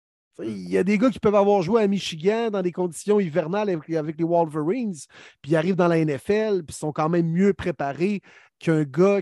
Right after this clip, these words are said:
qui jouait à U S C puis qui est repêché avec les Bills. Je comprends que là, il joue dans une ville hivernale, mais il a peut-être pas jamais été confronté à ça.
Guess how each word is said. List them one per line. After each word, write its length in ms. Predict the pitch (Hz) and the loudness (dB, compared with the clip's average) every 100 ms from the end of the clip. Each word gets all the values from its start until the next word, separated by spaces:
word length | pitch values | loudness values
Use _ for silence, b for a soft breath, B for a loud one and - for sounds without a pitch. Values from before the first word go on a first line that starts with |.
| - | -4
qui 240 | - 170 | -12 -8
jouait 220 | 147 151 175 | -4 0 0
à 60 | |
U 240 | 156 156 151 | 0 -2 -2
S 100 | - | -4
C 240 | - 202 | -8 -8
puis 100 | 156 | -8
qui 180 | - 143 | -8 -6
est 40 | |
repêché 400 | 143 139 147 190 | -4 -6 -6 -4
avec 220 | 180 139 139 | -4 -4 -6
les 80 | |
Bills. 300 | 135 170 185 131 b b | 0 2 0 -4 b b
Je 80 | - | -10
comprends 260 | 139 165 | -6 -4
que 100 | 170 | -2
là, 60 | 180 | 0
il 80 | 170 | 0
joue 160 | 139 | -2
dans 240 | 165 151 135 b b - | -2 -2 -2 b b -12
une 580 | 123 113 135 151 143 | -10 -6 -2 -2 -2
ville 360 | 127 117 185 175 | -6 2 2 2
hivernale, 720 | 147 120 120 135 190 196 151 | -2 -4 -4 -2 0 0 -2
mais 180 | 139 135 | -4 -6
il 140 | 127 | -6
a 40 | 139 | -8
peut-être 260 | - 156 - | -6 -8 -6
pas 140 | 165 | -8
jamais 500 | 123 127 185 196 247 | -6 -4 -2 0 -2
été 160 | 220 160 | -4 -6
confronté 560 | 175 151 147 139 156 | -6 -8 -10 -12 -10
à 100 | 135 | -12
ça. 240 | 123 147 | -12 -12